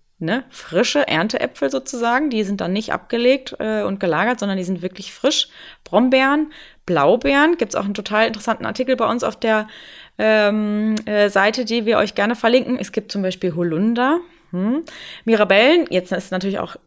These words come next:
absolute Traubenzeit und für mich als großer Daci-Fan Zwetschgen, ist total toll.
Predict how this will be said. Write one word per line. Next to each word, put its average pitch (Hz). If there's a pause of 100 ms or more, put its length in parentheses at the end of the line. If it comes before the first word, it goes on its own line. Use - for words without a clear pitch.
(140)
absolute 202
Traubenzeit 269
und 302
für -
mich 254
als 196
großer 247
Daci-Fan 214 (100)
Zwetschgen, 196
ist -
total 190
toll. 180